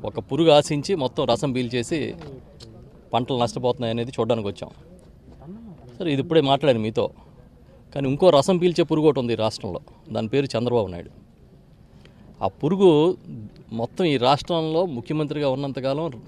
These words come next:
ఈ రాష్ట్రం మొత్తం రసం పీల్చేసింది. పీల్చేస్తే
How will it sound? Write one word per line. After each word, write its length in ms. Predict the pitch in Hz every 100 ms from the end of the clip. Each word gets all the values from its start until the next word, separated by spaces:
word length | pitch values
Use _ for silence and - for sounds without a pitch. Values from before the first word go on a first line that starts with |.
| - -
ఈ 80 | 110
రాష్ట్రం 420 | 110 127 - 147 -
మొత్తం 380 | 120 127 - 208
రసం 260 | 123 123 151
పీల్చేసింది. 460 | 135 117 98 80 - - - - - - - - - - - - -
పీల్చేస్తే 800 | 196 196 202 - 202 233 156